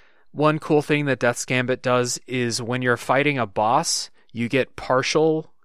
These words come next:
essence, like, during the fight. So let's say you get the boss down to, like, one-third health,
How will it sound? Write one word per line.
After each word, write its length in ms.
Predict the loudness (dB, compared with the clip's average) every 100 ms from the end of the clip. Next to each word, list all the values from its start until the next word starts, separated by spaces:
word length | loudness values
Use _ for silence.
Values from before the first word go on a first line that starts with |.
| -6
essence, 640 | -4 -2 -4 -4 -6 -6 -2
like, 260 | -4 -2
during 280 | 0 0 0
the 80 | -2
fight. 320 | 2 2 2
So 140 | 0
let's 240 | 0 0 2
say 120 | 4
you 60 | 4
get 160 | 2
the 80 | 2
boss 360 | 4 4 4 2
down 260 | 2 2
to, 140 | 0 -2
like, 240 | -2 -2
one-third 560 | -2 -2 -2 -2 0 0
health, 500 | 2 2 0 -6